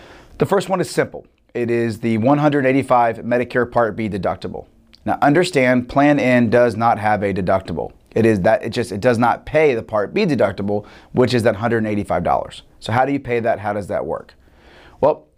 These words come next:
you're, every year in January, January first, that deductible resets. So you go to the doctor, you're in January, February for your first Part B service.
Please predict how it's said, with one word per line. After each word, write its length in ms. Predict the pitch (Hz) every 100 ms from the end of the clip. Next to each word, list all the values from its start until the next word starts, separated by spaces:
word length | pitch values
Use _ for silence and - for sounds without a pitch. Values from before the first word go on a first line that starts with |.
| -
you're, 320 | 117 113 -
every 300 | 123 139 139 - 120
year 220 | 127 139
in 100 | 131
January, 560 | 127 127 123 110 117
January 380 | 127 117 120 143
first, 440 | 143 117 117 117 104
that 180 | 113 117
deductible 440 | 120 117 117 107
resets. 600 | 101 101 - - - - _ _ _ _ _ _ _ _ - -
So 360 | - - 117 104 -
you 100 | 113
go 320 | 120 123 135
to 140 | 139
the 60 | 151
doctor, 420 | 147 120 - 143 _
you're 80 | -
in 240 | - 110 107
January, 420 | 117 117 127 139
February 360 | 139 110 113
for 120 | 110 117
your 100 | 107
first 320 | 120 120 120
Part 280 | - 127 104
B 160 | 139
service. 580 | 139 135 104 113 120 -